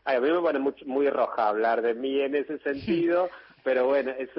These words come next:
Speaker 1: ha sido una tarea muy individual y, eh, y ayer justamente hablaba con una persona,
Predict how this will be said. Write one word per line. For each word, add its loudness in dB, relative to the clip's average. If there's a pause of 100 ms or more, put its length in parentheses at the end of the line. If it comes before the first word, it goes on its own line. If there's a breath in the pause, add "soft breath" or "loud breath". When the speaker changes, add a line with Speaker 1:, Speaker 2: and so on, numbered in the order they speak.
Speaker 1:
ha -4
sido -4
una -2
tarea 0
muy -2
individual -2 (300 soft breath)
y, -2
eh, 0
y -4
ayer -2
justamente -6
hablaba 0
con -8
una -6
persona, -8